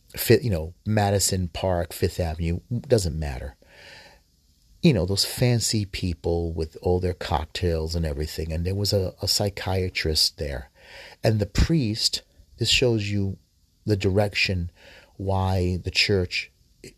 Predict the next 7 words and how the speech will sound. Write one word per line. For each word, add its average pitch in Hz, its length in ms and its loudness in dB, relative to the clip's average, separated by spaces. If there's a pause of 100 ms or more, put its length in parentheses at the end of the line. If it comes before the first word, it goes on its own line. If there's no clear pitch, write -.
you 107 100 -2
know, 87 160 -2
we 87 220 0
have 90 180 -2
very 87 580 0
wishy-washy 87 1080 -2 (160)
ministers. - 640 -2